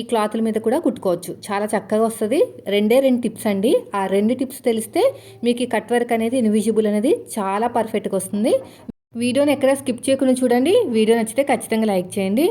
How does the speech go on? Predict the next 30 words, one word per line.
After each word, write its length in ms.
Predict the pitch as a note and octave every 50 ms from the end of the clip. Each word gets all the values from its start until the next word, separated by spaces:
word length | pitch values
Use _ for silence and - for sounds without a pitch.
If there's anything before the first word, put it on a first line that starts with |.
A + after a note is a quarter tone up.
| G#4+ - -
ఫస్ట్ 220 | C4 A#3+ A#3+ -
వచ్చేసి 280 | D#4 D4+ D4+ D#4+ D4 F4
క్రాస్‌గా 400 | E4+ - B3+ A3+ A3 A3 A3 A#3 B3+
ఉన్న 100 | B3 A#3+ A#3+
క్లాత్ని 280 | A#3+ A3 G#3+ A3 G#3+ G3
తీసేసుకున్నాను. 760 | F#3+ F#3 F3 G#3 G3+ G3+ - - G3+ F#3+ F#3+ F#3 G3+ B3 F4 B4+ - - -
పన్నెండవ 440 | A3+ A3 A3 A#3 C4 C4+ C#4 C4+ C4+
నెంబర్ 320 | B3 A#3+ A#3 A3 A3 A3 A3
థ్రెడ్ 200 | G3+ G3+ F#3+ F#3 -
తీసుకుని 340 | A3 G#3+ A3 - C4+ C#4 F4+ F4
మిడిల్లో 280 | A#3+ G#3+ G#3+ A3 A3+ A3+ A3+
పెట్టుకుని 320 | A3 A3 A3 G#3+ B3 B3 C4+ B3+
నీట్‌గా 280 | A3+ A3 A3 A3+ A#3+ A#3+ A#3+
కుట్టుకుంటూ 400 | A3+ A3+ - - G#3+ G#3 G#3 A3+ G#3+
వెళ్తున్నాను. 440 | F3+ E3+ E3+ F3 D#3+ D#3 D3+ D3+ D#3+ - - - - - - - _ - -
చూడండి 260 | - B3+ A#3 A#3 G#3+ G#3
నేను 80 | G3 F3+
ఎలాగైతే 320 | F3+ F#3+ G3 G3+ G3 G#3+ G3 G#3
కుడుతున్నానో 400 | F#3+ F3 F#3 G3+ F#3+ F#3+ G#3 A3
అలాగా 280 | G3 D#3+ D3 D3 D3+ C#3+ - - - -
స్ట్రైట్‌గా 640 | - - G#3 G3 G3 G3 G3 G3 G3 G#3+ G#3+ B3 E4 C5 C5+ - - - - - - - - _ - -
చక్కగా 400 | G3 G3 - - G#3 G#3+ B3+ E4+ A#4+ A#4 G4 -
స్ట్రైట్‌గా 600 | - - - G3 G3 G3 G3 G3 G3 A3 A3 D4 A4 A4
స్టిచ్ 220 | - - G#3+ A3 -
చేసుకుంటూ 420 | G#3+ G3+ G#3 - G#3+ G#3 G3+ A3+ C4 B3+
వెళ్ళిపోండి. 420 | G#3 F3 E3+ E3+ D#3+ D#3 D3 D3 D3 - -
పన్నెండవ 400 | G3+ G3 G3+ A3 A3+ A#3 A3+ A3+ A3 G#3
నెంబర్ 200 | F#3+ F#3+ G3+ G3+
థ్రెడ్ 200 | G3 F#3 F3 F#3 F3+ F#3+
తీసుకోండి. 500 | F3 F3 - - E3+ E3 D#3+ D#3+ F3+ A#3